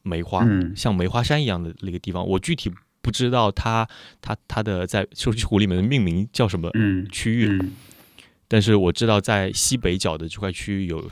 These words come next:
Speaker 1: 成片成片的梅花。然后你这时候如果碰上一个晴天去的话，一定会有一堆阿姨拿着丝巾，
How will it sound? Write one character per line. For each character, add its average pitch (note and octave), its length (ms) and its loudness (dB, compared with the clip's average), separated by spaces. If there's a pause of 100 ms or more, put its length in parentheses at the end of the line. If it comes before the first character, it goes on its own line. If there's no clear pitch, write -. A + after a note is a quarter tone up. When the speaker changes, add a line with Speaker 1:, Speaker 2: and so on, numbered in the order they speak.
(220)
Speaker 1:
成 F2 240 -4
片 A#2 200 0
成 - 160 -2
片 F#2 120 -4
的 F2+ 80 -2
梅 E2 160 -4
花。 E2+ 240 -4
然 F2+ 120 0
后 G#2 60 4
你 F#2+ 80 2
这 C#3+ 140 4
时 - 120 2
候 G#2+ 160 2 (200)
如 A2 140 -2
果 A#2 100 6
碰 - 180 4
上 A2+ 140 2
一 G#2 40 0
个 G2+ 80 0
晴 F2+ 220 -2
天 A#2+ 260 0 (260)
去 C#3 160 4
的 G#2 80 6
话， F#2 180 0
一 F#2 100 0
定 B2 200 0
会 G#2+ 200 2
有 F2 140 2
一 G2+ 120 -2
堆 F#2+ 200 -2
阿 G2 220 0
姨 F2 200 -4
拿 F2 180 -4
着 F#2 100 -4
丝 - 200 -4
巾， F#2+ 320 0